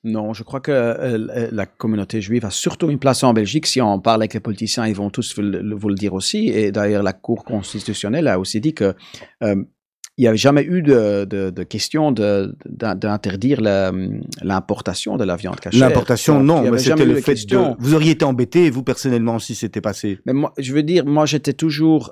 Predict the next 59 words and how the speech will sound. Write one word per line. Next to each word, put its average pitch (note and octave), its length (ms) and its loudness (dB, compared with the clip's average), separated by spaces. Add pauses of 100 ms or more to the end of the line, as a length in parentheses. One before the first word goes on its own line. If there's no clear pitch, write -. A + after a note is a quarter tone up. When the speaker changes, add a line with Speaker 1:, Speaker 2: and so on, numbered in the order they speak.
Speaker 1:
euh, G#2+ 240 0
et, A#2 80 -2
et, A#2 320 -2
et G#2 260 -4
Speaker 2:
Vous G2+ 60 -4
Speaker 1:
avant A#2+ 140 6
Speaker 2:
avez C3+ 160 4
Speaker 1:
que C#3 60 4
j'étais C#3 140 2
Speaker 2:
défendu D3 240 4
Speaker 1:
élu, D#3 100 6
Speaker 2:
ça. A2+ 120 -4
Speaker 1:
moi, D#3+ 140 0
j'ai D3+ 120 -2
défendu B2+ 480 -2
la E3+ 120 0
Speaker 2:
Ouais, G#2+ 40 -2
bien A2+ 100 -2
Speaker 1:
shrita. G#2+ 340 2
Speaker 2:
sûr. A2 200 -4 (320)
Speaker 1:
Et A2+ 360 0 (760)
en - 80 -8
fait, G3+ 320 -6
une F#3 180 -2
des C#3 180 0
raisons C3 360 -2
aussi C3+ 540 -2 (140)
pourquoi A2+ 240 -4
je G#2+ 60 -2
suis - 140 -6
rentré G2 360 -4
dans E3+ 80 -2
la D#3 100 -2
politique, D3 400 -4
c'est A#2+ 160 -4
pour G#2+ 340 -6 (300)
assurer A#2+ 500 -2
que D#3+ 100 -10
qu'est-ce A#2 200 -4
qui A2+ 80 -6
s'est A2 140 -6
passé G2+ 380 -4
avec G#2+ 240 -4
la F#2+ 80 -6
shrita - 600 -4 (480)
ne G2 80 -4
se - 80 -8
passe - 180 -2
pas C#3 140 2
avec A#2+ 160 0
la F#2+ 100 2
Brit G2 280 -6
Mila. E2+ 240 -6
Speaker 2:
Ils A#2+ 160 2
en B2+ 100 6
ont B2 100 4
parlé, A#2 320 2
d'ailleurs. F#2 300 -2
Speaker 1:
Et E2+ 40 -6